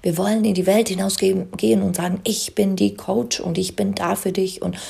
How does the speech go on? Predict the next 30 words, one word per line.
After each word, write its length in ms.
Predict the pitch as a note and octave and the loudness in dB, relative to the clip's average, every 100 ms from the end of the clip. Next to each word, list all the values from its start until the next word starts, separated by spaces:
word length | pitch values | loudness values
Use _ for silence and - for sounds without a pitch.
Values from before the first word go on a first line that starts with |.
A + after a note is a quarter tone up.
| - | -16
ich 100 | - | -6
bin 120 | - | 0
stark. 440 | F3+ - E3 F#3+ - - - _ _ _ - | 2 4 4 2 0 -14 -20 _ _ _ -2
Also 140 | D3+ | -2
ich 80 | C3+ | -2
bin 140 | - C#3 | -4 -2
ganz 200 | D3 - | 0 0
offen 260 | C4 D#4+ | 0 0
mit 180 | A#3+ F#3 | 0 0
dir. 240 | D#3+ D3+ D#3 _ _ - | -2 -4 -8 _ _ -14
Hätte 420 | B2+ F3 G#3 F#3 | -4 -2 2 0
ich 360 | - D#3 D3 | 2 0 0
nicht 300 | D#3+ D3+ - | -2 -2 -2
diese 220 | E3 D3+ D3 | -2 -2 -2
ganzen 440 | D3+ D3+ - - | -2 -2 -2 -2
Ängste 340 | D3+ D3 - | 0 0 -2
durchlaufen, 1040 | C#3 C3+ - C#3 D#3+ C#4 G#4 - - D3+ - - - - - - | -4 -4 -6 -4 0 2 2 0 -4 -6 -8 -16 -20 -20 -20 -8
hätte 360 | - B3+ - | 0 0 0
ich 340 | F#3+ F3 E3 F3 | 0 0 0 -2
nicht 240 | E3 - | -4 -2
so 300 | - - F#3 | -2 2 2
viel 360 | F#3 F3+ D#3+ - | 2 -2 -4 -2
über 180 | D3+ | -4
mich 280 | C#3+ C#3+ - | -4 -6 -8
erfahren, 800 | - - - - A#3 E4 A#3 - - - - - | -8 -10 -2 0 0 -2 -4 -6 -10 -16 -20 -6
hätte 360 | F3+ G#3+ - | 0 0 0
ich 380 | - E3 D#3 - | 0 0 -2 -4
nicht 240 | D#3 - | -6 -4
so 340 | - - F#3+ G3 | -2 2 2 2
viel 420 | F#3 D#3+ D#3 D3+ | -2 -4 -4 -4